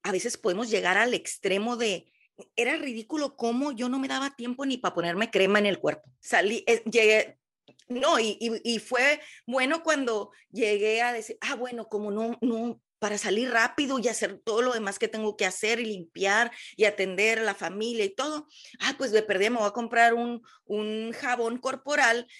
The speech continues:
eh, mm, líquido más lubricante, porque pues no me pongo crema porque no tengo tiempo de poner. Era ridículo, ridículo. Esta Carla antes,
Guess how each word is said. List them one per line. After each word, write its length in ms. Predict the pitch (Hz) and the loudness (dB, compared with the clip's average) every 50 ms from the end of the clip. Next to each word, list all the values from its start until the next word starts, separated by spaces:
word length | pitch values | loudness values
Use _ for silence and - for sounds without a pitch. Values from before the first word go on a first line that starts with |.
| - - - | -20 -12 -6
eh, 480 | - 208 202 202 196 196 180 - - _ - | -4 -2 0 0 0 -2 -4 -6 -8 _ -10
mm, 280 | 269 240 202 190 185 160 127 _ _ _ _ _ _ _ _ _ - - | -8 -6 -6 -4 -6 -8 -10 _ _ _ _ _ _ _ _ _ -8 -4
líquido 580 | 214 233 247 226 226 220 - 269 277 262 285 | -2 0 0 0 -2 -2 -2 -2 0 2 2
más 220 | 277 247 202 226 214 | 2 2 0 0 2
lubricante, 640 | 233 240 233 240 226 - - 277 311 311 285 285 | 0 0 2 0 -2 2 2 2 2 2 0 -4
porque 240 | - 240 - 160 170 | -6 -6 -6 -6 -6
pues 160 | - 165 180 | -4 -4 -2
no 80 | 196 190 | 0 0
me 100 | 190 214 | 0 0
pongo 300 | 226 240 247 247 262 254 | 0 0 0 0 0 2
crema 280 | 277 269 277 320 330 | 2 2 2 2 -2
porque 280 | - - - - - - | -4 -6 -12 -12 -14 -10
no 320 | - 226 196 190 190 196 185 | -8 -8 -6 -6 -6 -6 -4
tengo 220 | 196 208 220 214 | -4 -4 -4 -2
tiempo 220 | 233 214 196 - | -4 -4 -4 -2
de 80 | 214 208 | -4 -4
poner. 200 | - 180 170 - | -4 -8 -8 -4
Era 220 | - 196 220 - _ _ - | -2 -2 -2 -2 _ _ -2
ridículo, 1000 | - 214 214 208 202 170 190 240 240 - - 214 285 254 277 330 381 453 - _ _ _ _ _ _ _ _ _ _ _ _ | 4 6 6 6 6 2 0 0 -2 0 2 4 6 6 6 6 4 2 -2 _ _ _ _ _ _ _ _ _ _ _ _
ridículo. 840 | - 220 240 240 214 240 247 247 - - - 269 220 151 - - _ _ _ _ _ _ _ - _ _ _ _ _ _ _ _ _ - | -4 0 2 2 2 2 0 -2 -4 -8 0 2 2 2 2 -4 _ _ _ _ _ _ _ -20 _ _ _ _ _ _ _ _ _ -2
Esta 400 | - 254 269 262 - - 311 311 | 0 0 0 0 2 0 0 4
Carla 560 | 311 311 311 302 302 294 277 277 302 302 - _ _ - | 4 4 4 4 4 2 0 0 -2 -4 -8 _ _ -4
antes, 680 | - 240 240 240 240 233 - 233 220 254 330 - - | 0 2 2 2 0 0 -2 -2 0 0 -2 -6 -10